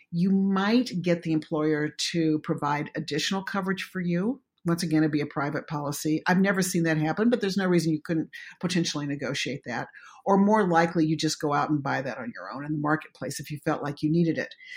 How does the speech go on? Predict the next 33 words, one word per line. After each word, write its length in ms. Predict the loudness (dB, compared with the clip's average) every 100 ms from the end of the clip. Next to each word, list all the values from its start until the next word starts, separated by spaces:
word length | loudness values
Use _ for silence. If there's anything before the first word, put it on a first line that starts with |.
| -14 -10 -4
So 240 | 2 4
I 120 | 4
have 340 | 4 4 4 2
seen 400 | 2 2 2 -2 -14 -10
certain 440 | -6 4 4 4
coverages, 680 | 0 0 2 2 2 0 -2 -8 _ _ _ _ _
um, 380 | 4 4 2 0
that 200 | 0 0
I 140 | 4 4
didn't 180 | 4 4
think 260 | 0 0
were 140 | 0 4
enough. 320 | 4 2 0
So 120 | 0
there's 200 | 0 0
a 20 |
big 220 | 2 0
hospital 560 | 2 2 2 0 0 2
in 180 | 0 -2
Rhode 200 | 0 2
Island, 360 | 2 4 4 4
and 120 | 2
I 60 | 0
can't 300 | 2 2 4
remember 280 | 4 4 0
the 80 |
details 480 | 0 -2 -2 -2 -2
recently, 520 | 0 0 0 0 0 2
but 220 | 0 -4 _ -10
the 100 | -8
coverage 420 | -4 -2 0 -2
was, 240 | -2 -2 -2
like, 300 | -4 -4